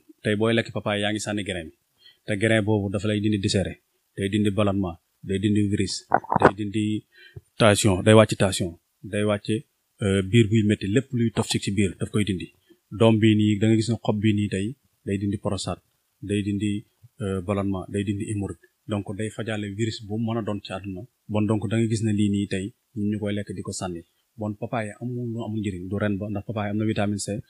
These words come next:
am vitamine A, am vitamine E. Ba pare amaat calcium ci biir. Bon, tout loolu noonu da doomu aadama soxla ci yaramam. Nga ñëw fii ci laaj bii nii. Laaj da nga gis ne laaj a ngi nii. Gis nga ñëpp xam nañ laaj li mu njëriñ, mooy antibiotique la.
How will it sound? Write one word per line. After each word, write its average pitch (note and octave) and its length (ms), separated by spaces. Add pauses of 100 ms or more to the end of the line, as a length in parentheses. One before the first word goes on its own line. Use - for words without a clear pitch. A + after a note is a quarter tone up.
(160)
am G2+ 140
vitamine G#2 380
A, G#2 80 (300)
am G#2+ 120
vitamine G2+ 360
E. A2 60 (560)
Ba - 40
pare G#2 180 (360)
amaat A2+ 300
calcium A2 360
ci G#2+ 100
biir. G2+ 200 (360)
Bon, A2+ 180
tout B2 120
loolu C3 340
noonu A#2+ 180
da A#2+ 80
doomu A#2 220
aadama A2 220
soxla G#2+ 260
ci - 100
yaramam. F2+ 280 (340)
Nga G#2+ 140
ñëw A#2 180
fii A2 180
ci A#2 80
laaj G#2 220
bii G2 200
nii. F2+ 180 (480)
Laaj G2+ 180
da F#2 100
nga A2 120
gis G#2+ 160
ne G#2+ 140 (460)
laaj G#2 220
a A2 60
ngi G#2 140
nii. F2+ 160 (440)
Gis A#2 160
nga A#2 100
ñëpp B2 180 (100)
xam C3 180
nañ A#2+ 160
laaj G#2+ 200
li G#2 140
mu G#2 80
njëriñ, F#2+ 260 (180)
mooy A2 180
antibiotique G#2 540
la. E2 80